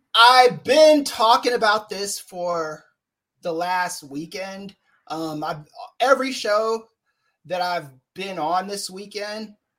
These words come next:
where this subject has come up, which is every show,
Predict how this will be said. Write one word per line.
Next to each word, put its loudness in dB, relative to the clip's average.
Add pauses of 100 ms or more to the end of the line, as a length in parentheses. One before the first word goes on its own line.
(220)
where -8
this -8
subject -4
has -10
come -10
up, -4
which -10
is -10
every -6
show, -6